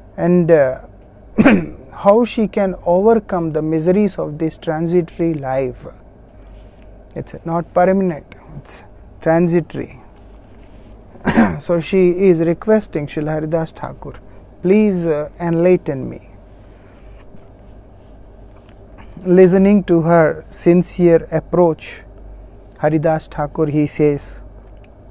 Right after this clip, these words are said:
"Gharer dravya brahmana karadan." You know, you have to give up all those activities by which you are committing sin,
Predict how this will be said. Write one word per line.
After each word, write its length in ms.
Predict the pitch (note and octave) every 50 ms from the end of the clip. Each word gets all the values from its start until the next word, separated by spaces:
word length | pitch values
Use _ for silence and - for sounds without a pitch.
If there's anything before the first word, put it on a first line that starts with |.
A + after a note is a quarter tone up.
| - - - - - - - - - - - - - - - - - - - - - - - - - - - - - - - - - - - - - - - - D3+ D3+ C#3
"Gharer 480 | D#3+ E3+ F3 F#3+ G#3 A#3 A#3+ A#3+ A3+ A3+ F#3+ F3
dravya 340 | F#3+ G3 G3 G3 G3 G#3 G3 F3 D#3+
brahmana 540 | E3 D#3+ E3 E3+ F3 E3 D#3 F3+ E3+ E3+ E3+ D#3 - D#3
karadan." 600 | D3+ D#3+ D#3+ D3+ C#3 C#3 A#2+ B2+ C3+ C#3 C3 A2+ A2+ A#2+ B2 - - - - - - - - - - - - - - - - - - - - - - - - C#3+ C#3
You 80 | D3 E3
know, 140 | F3+ F#3+ G3 F#3+ F#3 F#3 - - - - - - - - - - - - F3 F#3
you 80 | G3 G3 F3+ F3
have 180 | F#3 G3 G#3 G#3 G#3
to 100 | - A3 G#3+ G#3+ G#3 - - - - - - - - - - - - - - - - - E3 D3+ E3
give 180 | F#3 G3 F#3 G#3 A3 G#3+
up 80 | - - - - - - - - - - - - - - - - - -
all 240 | G3+ G3+ G#3 G#3+
those 300 | G3 G3 G#3 G3+ F3+ -
activities 760 | F#3+ F3+ F3+ - - G3 F#3 F3+ F3+ F3 E3 F3+ F3+ F3+ E3 D#3 D#3 D#3
by 80 | D3+ D3+ D#3
which 460 | D#3 E3 E3+ E3 D#3 - - - - - - - - - - - - - - -
you 140 | - E3 E3
are 160 | D#3+ D#3+ D#3+
committing 540 | - - D#3 D#3+ D#3+ D#3 - E3 E3 D#3+ D3+
sin, 360 | - - - F#3 F3 D#3+ -